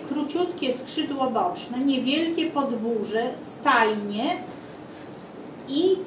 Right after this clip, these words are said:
budynek tylny z bramą od ulicy Ogarnej. To wszystko, te siedemdziesiąt siedem metrów zabudowy, Johann Uphagen w tysiąc siedemset siedemdziesiątym piątym roku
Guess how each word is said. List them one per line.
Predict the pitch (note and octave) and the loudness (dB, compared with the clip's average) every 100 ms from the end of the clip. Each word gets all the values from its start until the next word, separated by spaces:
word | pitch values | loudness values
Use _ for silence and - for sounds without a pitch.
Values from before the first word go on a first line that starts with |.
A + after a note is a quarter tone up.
| - | -2
budynek | C#4 C#4 D#4 D#4+ C4 A#3+ | 0 2 2 4 2 2
tylny | - C#4+ D#4+ E4+ F4 E4+ A#3 | -2 2 2 2 0 -2 -2
z | |
bramą | G#3 B3 C4+ C#4+ D4+ D#4 C#4+ A#3+ | 2 6 8 8 6 4 2 0
od | C4+ C4 | 0 0
ulicy | A#3+ B3 - A#3+ | 0 -2 0 0
Ogarnej. | A#3 G#3 F#3+ - - - - - - | 2 0 0 -4 -10 -12 -14 -14 2
To | E4+ F#4 | 6 6
wszystko, | F#4 D4 B3 - - G#3+ | 4 0 -2 -2 -4 -4
te | A3 | -4
siedemdziesiąt | - B3+ B3 B3 D4 D#4 F#4+ F4 | -4 -2 0 2 2 2 2 -2
siedem | - D4+ D4 C4+ | -2 0 2 4
metrów | C4 C#4 C#4 C4+ - | 4 2 -2 -4 0
zabudowy, | A#3+ A3+ A3+ G#3+ F#3 E3+ A#3 F4+ - - - - - B3+ | 0 2 0 2 0 0 -2 -2 -6 -12 -14 -14 -8 -2
Johann | D#4+ F4 E4 | 2 2 2
Uphagen | D#4+ - E4 D#4+ D4+ | 0 0 0 2 2
w | - | 0
tysiąc | D4+ D#4 C#4 | -2 0 0
siedemset | - D#4 D#4+ D4 D#4+ - - | 0 0 0 0 -2 -6 -4
siedemdziesiątym | C#4 C4+ C4 C4 - D4 D4 - C#4 - - - - - - - - - - - - | -2 0 0 -2 0 4 4 4 0 -2 -6 -10 -12 -14 -14 -12 -12 -12 -12 -6 2
piątym | D#4 D#4 D4+ C4+ C4 | 6 6 6 4 6
roku | C4 B3+ B3+ | 4 4 -2